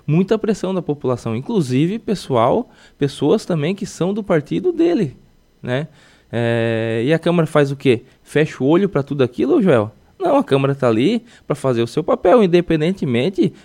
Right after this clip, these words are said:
ah, mesmo se fosse qualquer outro, até digo, se fosse do meu partido, se, se acontecesse, acontecesse tudo esse imbróglio, essa,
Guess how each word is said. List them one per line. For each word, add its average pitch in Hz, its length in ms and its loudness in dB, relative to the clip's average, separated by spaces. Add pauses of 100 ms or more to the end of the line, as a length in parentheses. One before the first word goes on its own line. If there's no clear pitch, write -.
(120)
ah, - 160 -6
mesmo 220 340 6
se 247 160 -2
fosse 190 400 -2
qualquer 202 380 -2
outro, 381 340 2
até 151 240 4
digo, 185 300 -2
se - 160 -6
fosse - 300 -4
do 196 100 -2
meu 180 140 0
partido, 160 560 -2 (320)
se, 147 320 -2
se 143 160 -2
acontecesse, 156 440 -2 (300)
acontecesse 151 680 -2
tudo 226 380 2
esse 160 240 2
imbróglio, 131 540 4 (360)
essa, 127 640 2